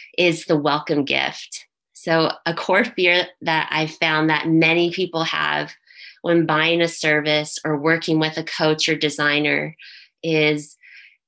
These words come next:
"Did I make a big mistake by hiring this person? You know, will they follow through on their promises?"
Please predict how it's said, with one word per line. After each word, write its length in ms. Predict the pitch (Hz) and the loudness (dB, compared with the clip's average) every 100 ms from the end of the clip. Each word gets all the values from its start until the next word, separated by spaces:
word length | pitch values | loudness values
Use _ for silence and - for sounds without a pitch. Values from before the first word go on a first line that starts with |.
| - 139 | -18 -2
"Did 220 | 190 190 | 2 4
I 140 | 190 | 4
make 260 | 180 170 170 | 4 2 2
a 60 | |
big 260 | 156 165 165 | 2 2 2
mistake 500 | 165 156 - 156 151 - | 0 0 0 0 -2 -2
by 480 | 156 151 147 147 151 | 0 2 2 0 -2
hiring 600 | - 175 156 156 156 156 | -4 0 2 4 4 4
this 200 | 147 - | 0 -4
person? 600 | - 123 - 131 143 160 | -6 -4 -4 -4 -6 -6
You 140 | 170 | -2
know, 140 | 160 151 | 0 0
will 280 | 156 165 170 | 2 2 2
they 160 | 175 | 0
follow 400 | 170 160 156 156 | 0 0 2 0
through 200 | 156 160 | 0 0
on 180 | 151 147 | 0 0
their 100 | 147 | -2
promises?" 1040 | 147 156 139 143 143 139 143 151 - - | -2 -6 -4 -4 -4 -6 -4 -4 -8 -18